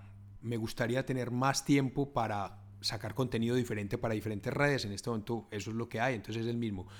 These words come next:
Si van a YouTube van a encontrar más de doscientos videos. Si van a Facebook encuentran diferentes tipos de posts. Igual en Instagram, eh, Zapata The Experience, ahí me encuentran. Y lo otro que, que me, que empecé a hacer últimamente y me parece muy inteligente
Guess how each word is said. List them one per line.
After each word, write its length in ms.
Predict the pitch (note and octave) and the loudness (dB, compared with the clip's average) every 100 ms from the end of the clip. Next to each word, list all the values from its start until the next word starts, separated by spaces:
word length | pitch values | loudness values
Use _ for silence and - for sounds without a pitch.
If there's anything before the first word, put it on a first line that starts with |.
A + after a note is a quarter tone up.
| - - - | -16 -16 -6
Si 120 | - | -2
van 140 | A#2 | 2
a 60 | C3 | 4
YouTube 280 | B2+ - C#3+ | 4 4 4
van 120 | B2 | 2
a 20 | |
encontrar 340 | B2 A#2+ A2+ A2 | 0 -4 -2 -2
más 140 | A#2 | 0
de 80 | B2 | 2
doscientos 480 | A2+ - G#2 A2+ A2 | 0 -2 -2 0 0
videos. 540 | G#2 A2 C3+ C3 - - | 2 4 4 2 -4 -10
Si 220 | - A2 | -6 -2
van 180 | G#2+ G#2 | -2 0
a 500 | A2+ A#2 A#2 A#2 A2+ A2+ | 2 4 6 6 4 2
Facebook 420 | A#2 A2+ A2 A2+ | 0 0 0 -2
encuentran 320 | G#2+ G#2+ G2+ A2 | -2 -4 -4 -2
diferentes 420 | G#2+ G2+ G2 G2 | -2 -2 -4 -6
tipos 260 | A2+ G#2+ | -6 -4
de 100 | G2 | -6
posts. 440 | F#2 A#2 C3 C3+ - - - G2+ | -2 0 0 -2 -8 -16 -14 -8
Igual 320 | G2 F#2 G#2 | -6 -2 -2
en 100 | A2 | 0
Instagram, 540 | A#2 A#2 B2 A#2 G#2 - | 0 -2 -2 -2 -6 -10
eh, 220 | - F#2+ F2+ | -10 -6 -4
Zapata 400 | - G2+ G2 A2 | -6 -6 -6 -4
The 120 | G#2 | -4
Experience, 500 | G2 - G2 A2 A2+ - | -6 -8 -6 -6 -8 -10
ahí 100 | F#2 | -8
me 80 | |
encuentran. 440 | G2+ G2+ G2+ A2+ A2 - - - | -8 -8 -8 -8 -10 -12 -16 -2
Y 160 | C#3+ | 2
lo 160 | E3 B2 | 4 4
otro 260 | A#2 C3+ | 2 -2
que, 200 | B2+ G#2+ G2 G2 G2+ | -2 -4 -4 -10 -10
que 100 | G#2+ | -8
me, 180 | G2+ F2+ | -6 -8
que 200 | - G#2+ | -12 -12
empecé 260 | F#2 F#2 | -10 -10
a 40 | F#2+ | -6
hacer 260 | G#2+ A#2+ | -2 -2
últimamente 640 | B2 A#2+ B2 A2 G2+ G2 | -2 -2 -2 -2 -4 -2
y 20 | A2+ | -2
me 100 | G2+ | -2
parece 240 | F#2+ F#2+ | -4 -4
muy 140 | A2 | -2
inteligente 600 | A2+ A#2+ A#2 A2+ G#2+ A2+ | -2 -2 0 -2 -4 -6